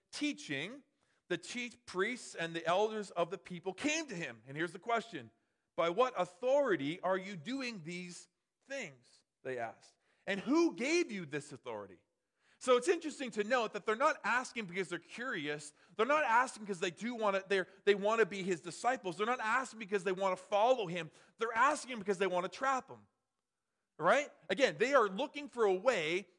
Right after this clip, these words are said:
to set him up. They are looking for a way to justify their d-, intent of killing him. And so they're looking for him to say something, they're, to blaspheme or to call himself God or,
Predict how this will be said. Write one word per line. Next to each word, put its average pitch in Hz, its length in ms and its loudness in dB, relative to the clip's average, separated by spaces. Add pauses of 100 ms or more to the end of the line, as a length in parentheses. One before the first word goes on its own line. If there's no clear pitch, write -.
to 220 80 0
set 202 300 0
him 240 160 2
up. 180 160 4
They 269 80 0
are 254 120 6
looking 277 320 -4
for 220 160 -2
a 196 60 4
way 190 380 0
to 185 160 -6
justify 180 1000 -2 (440)
their 185 160 6
d-, 180 220 -4
intent 202 680 -2 (160)
of 208 140 -2
killing 240 320 2
him. 120 120 -10 (720)
And 196 140 0
so 226 140 -4
they're 214 80 6
looking 285 340 0
for 220 160 0
him 214 160 -4
to 190 180 2 (160)
say 294 340 0
something, 151 540 -4
they're, 165 160 -2
to 202 140 -10
blaspheme 202 760 -2
or 170 80 0
to 175 60 -2
call 240 320 0
himself 208 400 -2
God 196 320 4
or, 165 80 -2